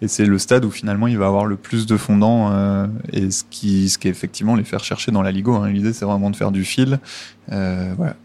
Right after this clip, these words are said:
Et donc là, bah, l'intérêt, c'est qu'à ce stade, ça le fait, euh, facilement.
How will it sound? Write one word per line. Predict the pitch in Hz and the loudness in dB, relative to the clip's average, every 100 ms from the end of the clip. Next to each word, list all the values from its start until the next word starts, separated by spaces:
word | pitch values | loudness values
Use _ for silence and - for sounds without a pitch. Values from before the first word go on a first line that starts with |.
| - | -12
Et | - | -10
donc | 92 - | -8 -2
là, | 98 101 | 0 0
bah, | 95 90 | 0 -2
l'intérêt, | 92 - 98 110 | -2 0 0 0
c'est | - | 0
qu'à | 90 | 0
ce | - | 0
stade, | 95 - 113 | 0 0 0
ça | 95 107 | 0 -2
le | 98 95 | 0 0
fait, | - 113 | 0 0
euh, | 107 107 | 0 -2
facilement. | - 117 - 123 95 | -4 -6 -6 -8 -8